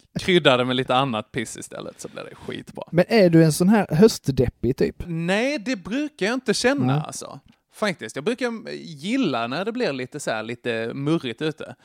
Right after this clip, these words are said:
Speaker 2: Ja.
Speaker 1: Och nu, november nu har ju varit så här helt bisarr.
Speaker 2: Ja, vad det var. Jag, någon kollega sa till mig att det, det har va-, har varit, eh, femton soltimmar i november.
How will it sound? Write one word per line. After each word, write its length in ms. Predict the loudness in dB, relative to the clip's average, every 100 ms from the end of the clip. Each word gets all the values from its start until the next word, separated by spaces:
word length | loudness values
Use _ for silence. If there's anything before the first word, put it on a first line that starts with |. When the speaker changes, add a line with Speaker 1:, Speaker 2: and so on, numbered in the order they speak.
| -18 -6
Speaker 2:
Ja. 300 | -2 0 -2
Speaker 1:
Och 140 | -2 -2
nu, 120 | -2
november 800 | -2 0 2 4 4 2 0 0
nu 240 | 2 0 2
har 120 | 2
ju 60 | 2
varit 320 | 2 2 2
så 100 | 0
här 300 | 0 -2 -6 -2
helt 360 | -2 -2 -4
bisarr. 600 | -4 -4 -4 -6 -6 -8 -10 -12 _ _ _ _
Speaker 2:
Ja, 140 | 0 4
vad 160 | 6
det 40 | 8
var. 200 | 8 8
Jag, 360 | 8 8 6 4
någon 280 | -2 -2
kollega 400 | -2 2 2 2
sa 80 | -2
till 140 | -4 -2
mig 80 |
att 100 | -2
det, 260 | 0 0 -2
det 120 | -2 0 2
har 120 | 0
va-, 200 | 0 0
har 100 | 0 2
varit, 320 | 2 0 -2
eh, 160 | -2 -4 _ _ _ _
femton 680 | -6 0 2 0 -2 -2 -2
soltimmar 680 | 2 2 2 0 -4 -6 -6
i 40 |
november. 380 | -2 -2 -2 -8